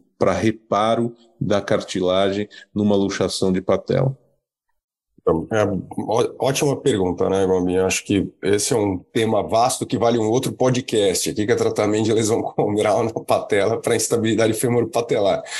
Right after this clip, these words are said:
Speaker 2: É, mas geralmente, em linhas gerais, a gente tem nas luxações agudas uma lesão condral mais comum na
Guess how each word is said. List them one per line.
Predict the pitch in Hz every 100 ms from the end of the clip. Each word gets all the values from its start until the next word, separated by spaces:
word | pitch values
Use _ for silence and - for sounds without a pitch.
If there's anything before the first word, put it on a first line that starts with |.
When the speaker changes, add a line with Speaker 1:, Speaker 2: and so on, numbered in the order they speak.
| - - _ _
Speaker 2:
É, | 95 95 95 87 - - - -
mas | 104 104
geralmente, | 143 143 143 143
em |
linhas | 127 135
gerais, | 123 120 113 107 98
a |
gente | 87 104 -
tem | 107
nas | 110 104
luxações | 110 - 113 120 113
agudas | 107 95 104 90 92 - -
uma | - 104 107 104 101 95 - -
lesão | 113 110 98 110 110
condral | 120 110 104 104 95
mais | 101 117
comum | - 120 107 104
na | 95